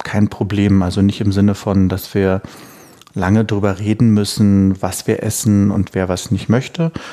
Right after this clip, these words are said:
Es hat so jeder seine, seine Vorlieben. Ähm, also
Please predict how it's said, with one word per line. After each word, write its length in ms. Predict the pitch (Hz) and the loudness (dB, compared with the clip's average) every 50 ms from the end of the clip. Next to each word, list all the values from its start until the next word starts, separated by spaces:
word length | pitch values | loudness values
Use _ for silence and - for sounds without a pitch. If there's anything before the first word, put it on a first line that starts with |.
| - - - - | -18 -20 -16 -12
Es 100 | - - | -8 -8
hat 100 | 110 - | -8 -4
so 100 | - 104 | -4 -4
jeder 280 | 98 101 104 107 104 | -2 0 0 0 0
seine, 460 | 101 - 98 95 98 98 95 95 98 - - - - - - - - - | 0 0 0 2 2 2 2 2 0 -2 -8 -20 -20 -20 -20 -20 -20 -18
seine 280 | - - 104 98 92 87 | -6 -2 0 0 0 0
Vorlieben. 720 | - - - 120 131 131 139 156 143 165 165 180 185 175 - - - - - - - - - | -2 -2 0 0 0 0 0 0 2 4 4 4 4 2 -2 -8 -20 -20 -12 -12 -12 -4 0
Ähm, 560 | 120 107 107 104 104 104 104 101 101 101 - - - - - - - - - | 0 2 2 4 4 4 4 4 4 2 -2 -6 -16 -20 -20 -20 -20 -12 -6
also 580 | - 104 101 98 - 104 95 95 95 92 92 | -4 -4 -2 -2 -4 -4 -2 -2 -2 -2 -4